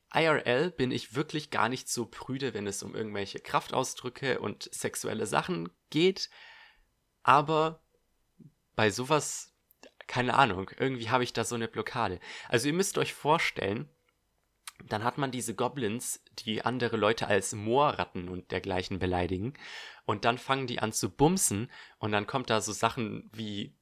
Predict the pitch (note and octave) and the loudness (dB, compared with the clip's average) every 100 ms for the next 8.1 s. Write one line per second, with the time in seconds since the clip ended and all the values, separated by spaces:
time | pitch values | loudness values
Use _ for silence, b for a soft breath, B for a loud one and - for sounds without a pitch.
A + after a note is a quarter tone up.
0 | _ _ _ _ _ _ - A2+ G#2+ - | _ _ _ _ _ _ -6 0 2 0
1 | - - A#2+ A2 G#2 B2 G#2+ F#2+ F#2+ - | -4 -4 0 2 4 4 4 0 -2 -14
2 | b b b b b _ - A#2 G#2 G2+ | b b b b b _ -2 2 4 2
3 | - _ - B2+ - C3+ D#3+ - A#2 G#2+ | -2 _ 0 2 2 0 -2 2 4 4
4 | A2+ - A2+ B2+ - G#2+ G2 G2 - F#2+ | 4 2 2 2 -2 -4 -6 -4 -2 -2
5 | F2+ - - G2 - G#2 F2 F2 - - | -4 -10 -8 -8 -4 -4 -4 -8 -10 -12
6 | - - - - _ _ _ _ _ - | -12 -10 -10 -10 _ _ _ _ _ -6
7 | G#2+ F2 F2 F2 G2 F2 - - - F2+ | -4 -4 -8 -8 -6 -6 -8 -12 -6 -6
8 | F2 | -6